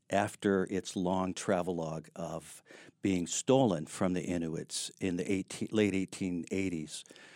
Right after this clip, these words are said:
um, by a commercial fisherman. And it's left, it leaves Alaska. It ends up in South Dakota, and it's in the possession of a gentleman who's working on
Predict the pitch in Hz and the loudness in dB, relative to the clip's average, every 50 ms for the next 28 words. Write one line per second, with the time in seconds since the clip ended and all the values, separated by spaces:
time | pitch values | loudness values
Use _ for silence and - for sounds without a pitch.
0 | - - _ - 85 85 82 80 80 78 - - - 101 95 92 92 90 - - | -20 -20 _ -8 -4 -2 -2 -2 -2 -4 -6 -4 -2 -2 0 0 0 -2 -2 0
1 | 92 92 92 85 - - 92 - - 101 87 - - 90 78 80 76 73 - - | 2 2 2 2 0 -4 -6 -2 0 0 0 0 -2 -6 -6 -6 -8 -10 -8 -4
2 | 90 90 87 85 80 - - - 98 95 95 92 - - - - 101 - - - | -4 -2 -2 -4 -6 -6 -4 -2 0 0 0 -2 -4 -8 -6 -6 -6 -6 -6 -4
3 | 104 98 107 117 107 117 113 107 98 90 87 87 - - - 90 90 87 - _ | 2 4 6 6 6 6 4 4 4 4 2 0 0 -2 -2 -4 -4 -6 -12 _
4 | - - - - - - - - _ _ - 101 107 107 107 117 117 113 - 117 | -20 -20 -20 -20 -20 -20 -20 -20 _ _ -2 -2 2 4 4 4 4 4 4 4
5 | 107 104 - 107 95 - - - - 104 95 101 - - - 101 - - 95 80 | 4 4 2 -2 -2 0 0 2 2 2 0 0 -2 -4 -6 -6 -2 0 0 0
6 | 80 80 113 156 156 - _ _ _ _ _ _ _ _ _ - - - - - | 2 2 0 -2 -2 -6 _ _ _ _ _ _ _ _ _ -18 -18 -16 -20 -20
7 | - _ _ - 104 104 104 95 95 92 92 92 90 85 - - _ _ 113 107 | -20 _ _ 2 2 4 4 4 4 4 2 2 0 -2 -6 -8 _ _ 2 2
8 | 104 101 - - - - - - _ _ _ _ 120 135 156 156 156 156 151 127 | 2 2 0 -4 -4 -4 -6 -8 _ _ _ _ 6 6 6 6 6 4 0 0
9 | 101 95 107 113 120 117 - - - 80 80 90 101 104 - _ _ - 95 98 | 2 4 4 4 4 2 0 -2 -2 -2 -2 -4 -4 -6 -8 _ _ 4 4 6
10 | 95 95 95 98 92 90 95 - _ - 98 95 90 85 - 110 123 131 131 139 | 6 6 6 4 2 0 -4 -10 _ -2 0 0 0 -2 0 2 2 2 4 2
11 | 131 117 104 95 92 - - 104 - - 98 104 113 120 - - 113 107 95 - | 2 2 0 0 -2 0 0 -2 0 2 4 4 4 4 4 2 0 0 2 2
12 | 95 95 95 95 92 92 92 92 | 2 2 4 4 4 4 4 2